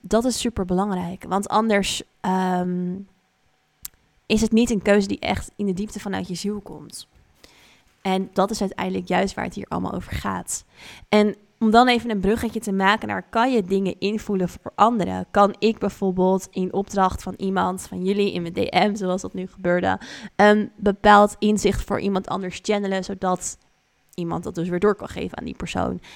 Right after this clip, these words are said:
Nee, want we hebben allemaal in het universum de recht op privacy. Dat is niet alleen hier iets op aarde, het is een energetische afspraak. Privacy, ehm, maar ook de vrije wil. Dus de vrije wil van de ander.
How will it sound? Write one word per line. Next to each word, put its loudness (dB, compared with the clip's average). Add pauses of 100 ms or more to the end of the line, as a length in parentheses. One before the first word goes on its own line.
(220)
Nee, 4 (200)
want -4
we -2
hebben 2
allemaal 4
in -4
het -6
universum -4
de -6
recht -2
op -8
privacy. -2
Dat -14
is -6
niet 2
alleen 0
hier -4
iets -8
op -12
aarde, 0 (300)
het -8
is -8
een -6
energetische -4
afspraak. -6 (280)
Privacy, -2 (300)
ehm, -2
maar -2
ook 2
de -2
vrije -2
wil. 0
Dus -12
de -6
vrije 2
wil 2
van -4
de -6
ander. -4